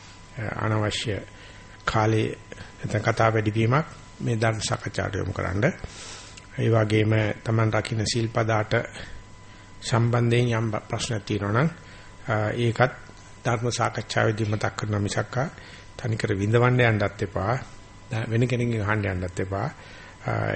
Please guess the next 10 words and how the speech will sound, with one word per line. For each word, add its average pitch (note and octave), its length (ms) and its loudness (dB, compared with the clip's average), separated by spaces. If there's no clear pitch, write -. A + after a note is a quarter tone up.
ඊට A#2 200 -2
අමතරව A#2 580 4
තමයි A#2+ 340 4
අපි, A#2+ 240 2
ම්, A2+ 260 2
අපි G#2+ 280 -2
මේ G2+ 200 -2
භාවනාවේදී G#2 840 0
මතුවෙන A2 420 2
ප්‍රශ්න G2+ 360 0